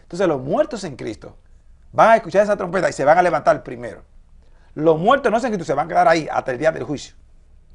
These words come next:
Pero los muertos en Cristo, los que murieron en el Señor, ¿entiendes? Se van a levantar.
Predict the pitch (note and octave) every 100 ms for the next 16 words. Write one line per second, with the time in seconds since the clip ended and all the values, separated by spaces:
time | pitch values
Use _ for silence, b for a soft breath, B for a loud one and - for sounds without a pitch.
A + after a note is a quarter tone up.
0 | - - C3 A2+ A3+ A#3 G3 E3+ F3 C3+
1 | B2+ C3+ A#2 B2+ G#3+ A3 F#3 A3+ G#3+ -
2 | C3 A#2 - - - - - - - -
3 | - - - - A2+ E3+ G3 F3+ B2 A2